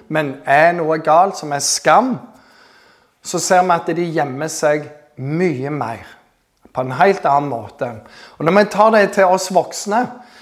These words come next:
så er det mange av disse samme mekanismene som gjelder for oss, men vi finner,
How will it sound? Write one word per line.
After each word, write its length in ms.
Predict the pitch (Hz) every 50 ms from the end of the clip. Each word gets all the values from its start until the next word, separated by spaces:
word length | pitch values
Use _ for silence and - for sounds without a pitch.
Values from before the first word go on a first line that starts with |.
| - _ -
så 160 | - - 202
er 240 | 170 151 160 190 226
det 80 | 269
mange 380 | 262 233 226 214 170 147 151 180
av 100 | 214 202
disse 280 | 185 151 - - 208 196
samme 340 | - - 196 170 147 151 175
mekanismene 840 | 190 190 180 175 - 175 156 160 185 180 - - 180 170 165 165 160
som 240 | 151 - - 165 156 147 139 135
gjelder 480 | 135 151 147 160 180 196 196 190 170 - -
for 240 | - 165 151 - -
oss, 460 | 196 233 247 - - - - - - - - - - - _ -
men 260 | 151 160 165 165 160
vi 140 | 165 170 196 220 233 233 - - - - _ _ _
finner, 800 | - - - - 165 180 190 196 190 185 180 175 175 180 180